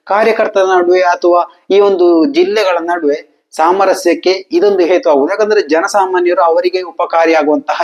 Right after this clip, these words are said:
ಜನಗಳನ್ನೇ ಆಯ್ಕೆ ಮಾಡ್ತಾರೆ. ಯಾವ ರೀತಿಯಲ್ಲಿ ಅಭಿವೃದ್ಧಿ ಸಮತೋಲನವನ್ನ ಕಾಪಾಡ್ತಾರೆ ಅಂತಹವರನ್ನ ಆಯ್ಕೆ ಮಾಡುವುದರಲ್ಲಿ ಜನಗಳು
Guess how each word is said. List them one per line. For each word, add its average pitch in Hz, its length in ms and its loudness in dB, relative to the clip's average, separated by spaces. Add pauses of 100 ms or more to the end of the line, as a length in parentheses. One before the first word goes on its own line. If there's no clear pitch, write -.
ಜನಗಳನ್ನೇ 147 880 0
ಆಯ್ಕೆ 131 260 -2
ಮಾಡ್ತಾರೆ. 110 580 -4 (300)
ಯಾವ 185 260 2
ರೀತಿಯಲ್ಲಿ 175 600 2
ಅಭಿವೃದ್ಧಿ 151 760 -2
ಸಮತೋಲನವನ್ನ 147 800 -2
ಕಾಪಾಡ್ತಾರೆ 131 680 0
ಅಂತಹವರನ್ನ 165 760 0
ಆಯ್ಕೆ 147 260 -2
ಮಾಡುವುದರಲ್ಲಿ 139 640 -2
ಜನಗಳು 143 680 -2